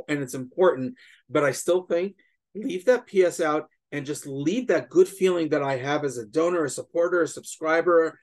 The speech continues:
whatever it is, leave me with just a good feeling. "Hey, we gave, look at the impact we're having on our community." The mobile version is also very good. This image definitely stands out. There's very little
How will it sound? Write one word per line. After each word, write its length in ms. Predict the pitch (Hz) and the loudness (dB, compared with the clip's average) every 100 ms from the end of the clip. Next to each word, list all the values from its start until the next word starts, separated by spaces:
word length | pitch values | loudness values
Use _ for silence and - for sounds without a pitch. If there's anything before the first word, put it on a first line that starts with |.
| _ | _
whatever 440 | 123 131 165 170 147 | 0 2 2 2 2
it 60 | |
is, 300 | 151 202 214 _ _ | 2 2 0 _ _
leave 260 | 147 180 196 | -6 -6 -4
me 100 | 196 | -6
with 180 | 156 139 | -6 -4
just 280 | 156 147 | -6 -6
a 40 | 160 | -6
good 160 | 151 | -6
feeling. 320 | - 156 147 131 | -4 -2 -2 -4
"Hey, 380 | 139 156 151 - - | -2 0 0 -6 -12
we 140 | 131 | -10
gave, 440 | 131 156 143 139 - _ _ | -2 0 0 -2 -8 _ _
look 200 | 143 160 | -6 -4
at 60 | 139 | -6
the 120 | 151 | -8
impact 340 | 131 135 127 | -6 -6 -4
we're 100 | 139 | -4
having 400 | 123 123 117 120 _ _ - | -4 -4 -6 -12 _ _ -8
on 140 | 127 | -4
our 100 | 123 | -6
community." 560 | - 135 117 101 - _ _ _ _ _ | -6 -8 -6 -6 -10 _ _ _ _ _
The 80 | 156 | 2
mobile 360 | 170 196 214 190 | 4 6 4 4
version 340 | 190 165 165 | 4 2 0
is 120 | 143 | -2
also 260 | 151 143 156 | -2 -2 -2
very 220 | 143 139 | 0 -2
good. 260 | 127 143 139 | 0 -2 0
This 200 | 131 160 | -2 -4
image 280 | 139 127 | -8 -6
definitely 340 | - 139 147 127 | -4 -4 -4 -8
stands 320 | - 131 123 | -6 -6 -2
out. 200 | 120 120 | -2 -2
There's 260 | 135 117 110 | -6 -8 -6
very 360 | 120 156 196 | 0 4 4
little 500 | 190 170 160 156 180 | 4 4 6 4 2